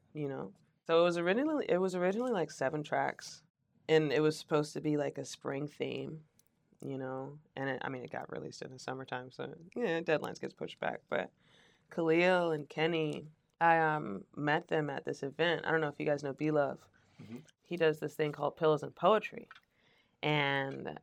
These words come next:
Speaker 1: that was the first time I had met Kenny. I'd already known Khalil for a while. And they, it was just perfect. Like, their set was, and I was like, "Wait a minute, wait a minute, wait a minute, wait a minute, wait a minute. I need this. This is what it needs."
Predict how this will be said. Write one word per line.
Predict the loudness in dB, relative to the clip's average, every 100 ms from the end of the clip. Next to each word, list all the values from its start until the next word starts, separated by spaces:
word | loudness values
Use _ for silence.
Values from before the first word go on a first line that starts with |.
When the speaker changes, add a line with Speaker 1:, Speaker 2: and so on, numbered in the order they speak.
| -12 0
Speaker 1:
that | 6
was | 6 6
the | 2
first | 4 4 6
time | 2 4
I | 2
had | 0
met | 0 -2
Kenny. | -4 -6 -4 -2
I'd | 2
already | 2 2
known | -2 -2
Khalil | -2 -4 -4 -4
for | -4
a | -2
while. | 0 0 -2 -6 -12 _ _ _ _ _ _ -4
And | -2 4
they, | 6 6 2 0 -6 -12 _ _ _ _ _ _ _ _ _
it | 0
was | 0 0
just | -6
perfect. | -6 -6 -4 -12 _ _ _ _ _ _ _ _ -2
Like, | 0 0 0
their | 0
set | -2 0 0 0 -6 -8
was, | -6 -6 -6 0
and | 4
I | 4
was | 2
like, | 0 0
"Wait | 2 0
a |
minute, | -2 -8
wait | -8 -8
a |
minute, | -10 -12
wait | -14
a |
minute, | -20 _ _
wait | -20
a |
minute, | -20 -20 -20 _ _ _ _
wait |
a | -6
minute. | -2
I |
need | -2 -2 -2 -6 -14 _ _ _ _ _ _ 0
this. | 6 6 6 -10 2
This | 2 6
is | 2 4
what | 6 8
it | 8
needs." | 6 4 4 -2 -14